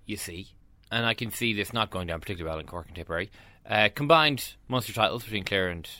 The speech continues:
uh, Waterford, fifteen. Clare six, Waterford nine. Combined Munster titles between Cork and Tipperary,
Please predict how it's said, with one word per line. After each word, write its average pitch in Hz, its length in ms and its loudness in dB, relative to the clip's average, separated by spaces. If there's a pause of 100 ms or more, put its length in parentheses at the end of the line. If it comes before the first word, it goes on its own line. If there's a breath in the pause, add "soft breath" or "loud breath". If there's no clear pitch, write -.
(320)
uh, 82 280 -6
Waterford, 87 440 -8 (120)
fifteen. 92 480 -2 (440)
Clare 98 200 0
six, - 360 -8
Waterford 80 300 -10
nine. 80 180 -8 (760)
Combined 120 680 2 (160)
Munster 110 280 -4
titles 95 320 -2
between 92 400 -6
Cork - 260 -6
and 90 100 -12
Tipperary, 87 420 -4